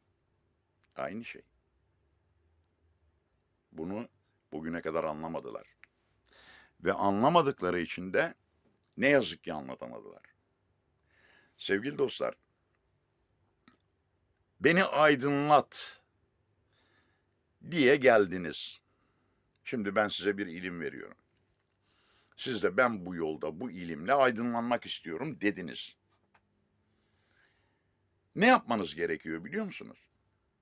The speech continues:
Hacca gitmeniz gerekiyor. İşte bu yüzden Kur'an'daki yirmi ikinci süre Hac suresidir. Ha, şimdi gelelim haccın nasıl yapıldığına.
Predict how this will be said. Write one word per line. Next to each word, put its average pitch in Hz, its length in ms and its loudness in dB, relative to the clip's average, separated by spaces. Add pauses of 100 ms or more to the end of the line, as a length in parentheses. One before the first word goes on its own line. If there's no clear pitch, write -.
(760)
Hacca 80 400 -6
gitmeniz 67 560 -12
gerekiyor. - 500 -20 (180)
İşte 90 320 -12
bu 160 100 -10
yüzden 78 360 -10 (320)
Kur'an'daki 120 560 -6
yirmi 104 480 -6
ikinci 107 400 -6
süre - 320 -10 (1500)
Hac - 320 -4
suresidir. - 680 -16 (1600)
Ha, 87 760 0
şimdi 139 400 0
gelelim 95 420 4
haccın 80 500 -4
nasıl 76 300 -10
yapıldığına. 60 680 -12